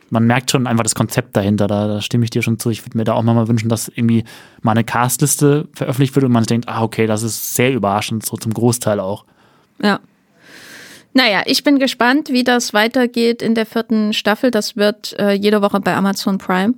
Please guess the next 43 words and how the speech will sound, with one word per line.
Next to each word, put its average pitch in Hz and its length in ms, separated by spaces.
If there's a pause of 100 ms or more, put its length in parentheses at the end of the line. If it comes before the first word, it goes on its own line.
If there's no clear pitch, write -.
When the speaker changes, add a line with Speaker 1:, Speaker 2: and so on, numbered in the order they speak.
(220)
Speaker 2:
veröffentlicht. - 520
Speaker 1:
Genau, 98 200
es 95 140
kommen 113 180
immer 110 300
zwei 110 240
Folgen 127 340
so 123 100
im 107 80
Doppelpack. 156 640
Jede 123 240
Staffel 117 320
hat 110 60
immer 110 160
so 107 100
sechs 120 260
Folgen. 131 340
Also 107 180
so 107 160
innerhalb 113 320
von 110 160
drei 107 220
Wochen 110 420
ist - 180
dann 107 120
so 104 60
eine 104 100
Staffel 107 340
komplett - 560
dann 101 160
veröffentlicht. 113 580 (460)
Speaker 2:
Ja, 196 260
ihr 202 140
könnt, 226 440
ähm, 214 280
die 202 160
bisherigen 214 520
drei 196 220
Staffeln 202 380
auch 202 160
bei 196 160
Amazon 190 600 (560)
Prime 196 720